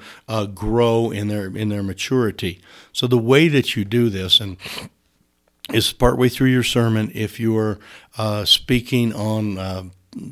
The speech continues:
say, oh, let's see, I wrote a couple notes down here. Uh, s-, say you're speaking on depression, for example,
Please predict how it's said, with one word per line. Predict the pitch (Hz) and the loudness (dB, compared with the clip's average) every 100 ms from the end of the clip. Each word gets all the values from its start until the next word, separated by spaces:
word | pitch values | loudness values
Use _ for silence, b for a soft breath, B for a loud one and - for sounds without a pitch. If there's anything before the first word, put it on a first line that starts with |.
| 131 | -16
say, | - - 110 110 107 | -12 -8 -6 -6 -6
oh, | 104 | -6
let's | 98 98 | -6 -6
see, | - | -8
I | 110 | -6
wrote | 110 | -8
a | 95 | -8
couple | 104 98 | -8 -6
notes | 107 104 | -6 -8
down | - 98 | -8 -6
here. | 95 B B - | -8 B B -6
Uh, | 120 117 | -2 0
s-, | 113 - - | -2 -4 -2
say | 151 | 0
you're | 127 | 0
speaking | 139 123 | -2 -2
on | 117 | -2
depression, | 104 - 107 92 - 123 | -6 -8 -6 -4 -6 -8
for | - | -12
example, | - - 117 - - | -10 -10 -10 -14 -18